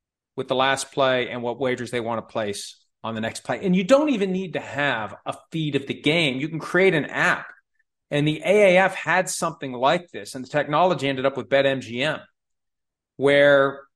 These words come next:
you see on your phone the movement of the players,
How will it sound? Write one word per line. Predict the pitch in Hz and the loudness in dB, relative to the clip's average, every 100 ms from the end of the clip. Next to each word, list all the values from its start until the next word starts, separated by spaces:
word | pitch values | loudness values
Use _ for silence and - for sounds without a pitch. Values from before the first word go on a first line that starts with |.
| _ | _
you | - 156 | -8 -6
see | 151 - 190 175 | -4 -2 2 2
on | 165 160 | 2 2
your | 147 | 0
phone | 147 185 220 151 - _ _ _ _ _ | 0 0 0 -2 -10 _ _ _ _ _
the | 131 | -12
movement | 143 151 170 151 147 | -8 -6 -6 -6 -8
of | 143 | -8
the | |
players, | - 175 196 185 - - - | -6 -2 -2 -2 -8 -20 -20